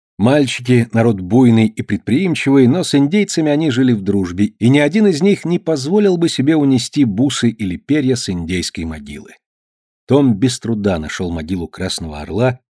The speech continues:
которая была выше и ярче украшена, чем все остальные.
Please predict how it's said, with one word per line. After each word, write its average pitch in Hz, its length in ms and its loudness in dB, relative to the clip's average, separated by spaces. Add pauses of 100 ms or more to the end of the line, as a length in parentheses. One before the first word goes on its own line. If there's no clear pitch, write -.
(280)
которая 143 320 2
была 127 240 4
выше 123 460 2
и 117 200 -6
ярче 110 460 -2
украшена, 120 480 -2
чем 107 180 -2
все 95 200 -4
остальные. 87 560 -8